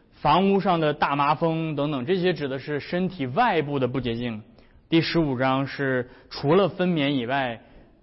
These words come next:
排出体外的一些排-，排-，排泄物的不洁净。所以，所以看到这个整个的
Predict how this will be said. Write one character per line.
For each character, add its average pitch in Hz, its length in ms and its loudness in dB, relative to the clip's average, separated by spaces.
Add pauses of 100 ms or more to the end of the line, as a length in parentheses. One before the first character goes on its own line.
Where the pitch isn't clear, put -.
排 135 260 0
出 143 240 -4
体 - 320 -4
外 131 200 2
的 120 140 -2
一 123 80 -4
些 117 220 -6
排-， 117 340 -4 (100)
排-， 117 340 -4
排 120 200 -4
泄 143 180 0
物 139 160 0
的 110 300 -4 (300)
不 143 100 -2
洁 110 160 -2
净。 107 240 -8 (520)
所 214 140 4
以， 190 360 4 (720)
所 175 120 -2
以 233 140 2
看 190 140 0
到 190 100 2
这 185 100 2
个 156 560 4 (280)
整 147 180 -4
个 185 220 4
的 147 540 0